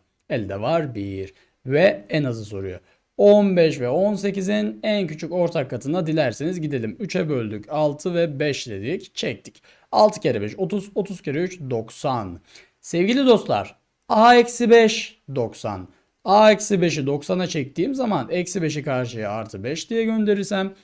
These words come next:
A eşittir doksan artı beşten dolayı doksan beş gelecek. Cevabımın Ceyhan olduğunu görüyor, inanıyor ve doğru olduğunu görüyorum. Derhal altın nolu soruya geçiyorum. Altıncı soruya geldik.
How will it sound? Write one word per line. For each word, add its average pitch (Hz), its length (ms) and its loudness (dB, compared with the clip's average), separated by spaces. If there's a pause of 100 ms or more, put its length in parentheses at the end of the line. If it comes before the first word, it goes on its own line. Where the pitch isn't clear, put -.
(200)
A 202 300 6
eşittir 147 560 -4
doksan 107 360 -6
artı 220 360 -4
beşten 185 440 -4
dolayı 180 400 0 (320)
doksan 131 520 -4
beş 156 220 -2
gelecek. 190 440 2
Cevabımın 139 600 0
Ceyhan 180 280 0
olduğunu 202 360 -2
görüyor, 190 460 6
inanıyor 170 600 0
ve 113 120 -6
doğru 127 220 -4
olduğunu 110 320 -6
görüyorum. 180 580 0 (260)
Derhal 123 520 4
altın 139 380 2
nolu 95 180 -8
soruya 143 640 -4 (220)
geçiyorum. - 400 -12 (500)
Altıncı 180 440 8
soruya 175 300 8
geldik. 127 480 2